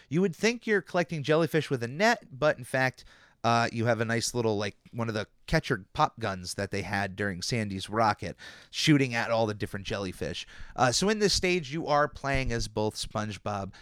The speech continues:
and Patrick, which is, is a nice change up, but still the, the controls are very much the same, the isometric view.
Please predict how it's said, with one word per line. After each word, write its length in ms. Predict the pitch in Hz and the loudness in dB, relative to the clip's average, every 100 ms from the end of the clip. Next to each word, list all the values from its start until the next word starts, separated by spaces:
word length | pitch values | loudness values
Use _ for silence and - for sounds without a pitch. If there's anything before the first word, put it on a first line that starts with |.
| - - - | -20 -10 -4
and 260 | 123 120 | -2 -2
Patrick, 520 | - 113 117 - 87 - | -2 0 0 -2 -6 0
which 240 | 180 - | 0 0
is, 180 | - 220 | -2 0
is 180 | - 202 | 0 0
a 40 | 233 | 2
nice 280 | 233 - | 0 0
change 360 | - 180 165 139 | 2 2 2 2
up, 140 | 131 - | 0 2
but 160 | 131 | -2
still 360 | - - 147 151 | 0 4 6 6
the, 240 | 127 127 - | 4 2 0
the 80 | |
controls 680 | 113 117 - 131 135 139 123 | -6 -8 -2 2 4 4 2
are 60 | 127 | 2
very 240 | 120 123 | 2 0
much 280 | 120 117 - | 0 -4 -4
the 60 | 110 | -6
same, 360 | - 131 131 | -4 -2 -4
the 120 | 113 | -2
isometric 640 | 104 117 - 117 110 117 - | 0 0 -2 -4 -4 -6 -4
view. 340 | 127 127 131 | -2 0 -2